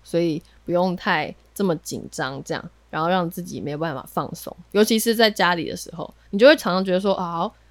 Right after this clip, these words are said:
我打开电脑，然后睡前关上电脑，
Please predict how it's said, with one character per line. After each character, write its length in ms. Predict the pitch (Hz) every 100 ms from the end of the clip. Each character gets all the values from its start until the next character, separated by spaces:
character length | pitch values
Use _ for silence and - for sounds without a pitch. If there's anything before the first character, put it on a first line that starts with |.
| _
我 120 | 180
打 140 | 196 185
开 140 | 254
电 180 | 302 302
脑， 280 | 196 190 -
然 100 | -
后 300 | 170 190 214 -
睡 180 | - 196
前 300 | 165 147 175
关 260 | 175 185
上 180 | 208 180
电 180 | 190 151
脑， 240 | 71 98